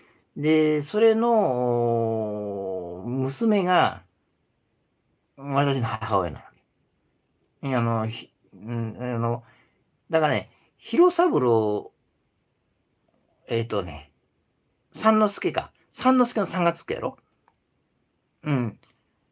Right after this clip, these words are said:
で、それから、あの、広三郎っていうのがおったんですわ。で、広三郎の、えー、息子が、広和やったんです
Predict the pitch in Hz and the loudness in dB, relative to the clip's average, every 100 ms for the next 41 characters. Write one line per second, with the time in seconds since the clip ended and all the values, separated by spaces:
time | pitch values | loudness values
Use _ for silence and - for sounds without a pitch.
0 | _ - 160 165 170 196 202 196 185 165 | _ -10 -2 -2 0 0 2 2 2 0
1 | 160 156 151 151 147 196 202 202 196 190 | 0 0 -2 -2 -2 2 2 4 2 4
2 | 123 104 95 _ _ _ _ - 107 82 | 2 0 -2 _ _ _ _ -8 -6 -4
3 | 80 90 87 73 65 - - _ _ _ | -6 -6 -6 -8 -10 -16 -18 _ _ _
4 | - - - 160 180 254 262 247 240 214 | -20 -20 -6 -4 -2 -2 0 -2 0 0
5 | 175 143 123 120 120 - _ - - 180 | 2 2 2 0 -4 -12 _ -20 -8 0
6 | 220 151 - _ _ _ - 113 117 113 | 2 0 -4 _ _ _ -8 -2 0 0
7 | 110 107 101 117 151 147 180 180 190 113 | -2 -4 -4 -2 -2 -2 2 4 4 4
8 | - _ _ _ _ _ _ _ _ _ | 0 _ _ _ _ _ _ _ _ _
9 | _ _ _ _ _ _ _ _ _ _ | _ _ _ _ _ _ _ _ _ _
10 | _ _ - 170 151 113 - - - - | _ _ 2 4 4 0 -4 -14 -20 -20